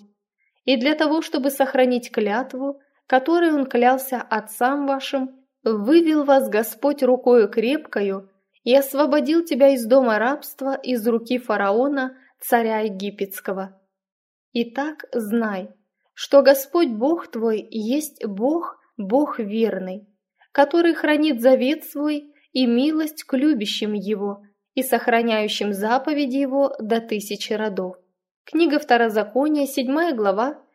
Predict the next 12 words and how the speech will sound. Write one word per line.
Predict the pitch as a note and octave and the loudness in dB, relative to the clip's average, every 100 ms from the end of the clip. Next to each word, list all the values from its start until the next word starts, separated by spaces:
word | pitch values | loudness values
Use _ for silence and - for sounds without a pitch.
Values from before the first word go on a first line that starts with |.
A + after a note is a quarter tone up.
| _ | _
с | - | -8
шестого | - C4 - C#4+ E4 D4+ | -2 -2 0 0 2 2
по | C4+ | 2
девятый | G#3 A3 G#3+ A3 A#3 | 2 0 -2 -2 -6
стихи. | - A3 G3 G3+ G3+ _ _ _ _ _ _ _ _ _ _ _ _ _ | -8 -12 -12 -14 -16 _ _ _ _ _ _ _ _ _ _ _ _ _
И | A#3+ | -6
снова | A#3+ - D#4 F#4 D4 | -4 -2 0 4 4
Господь | A3+ G#3+ - _ F#4 F4+ | 4 0 -4 _ -2 -2
провозглашает | - B3 B3 A#3+ C4+ C#4 E4+ E4+ | 2 4 6 6 4 4 0 0
через | E4 C#4+ C#4+ | 0 -2 -2
пророка | - C#4 C#4 D4 C#4+ | 2 2 4 2 2
Исаию: | C#4 - A#3 G3+ F3+ F3+ | 0 0 -2 -2 -4 -8